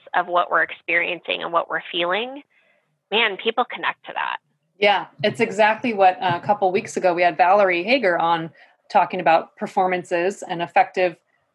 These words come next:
Speaker 2: theater, theatrical performances. And she was saying that's exactly it. Like, you have to crack open your heart.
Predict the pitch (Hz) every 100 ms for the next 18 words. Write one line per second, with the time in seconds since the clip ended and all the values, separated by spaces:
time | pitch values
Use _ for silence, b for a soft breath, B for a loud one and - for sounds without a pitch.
0 | _ _ _ _ _ 240 311 320 - -
1 | 233 247 254 202 185 185 165 156 165 165
2 | 180 165 208 180 - 220 214 175 156 160
3 | 180 175 190 165 143 175 - - 208 -
4 | 175 - - 190 185 - 196 196 180 165
5 | 160 165 160 139 - 262 165 -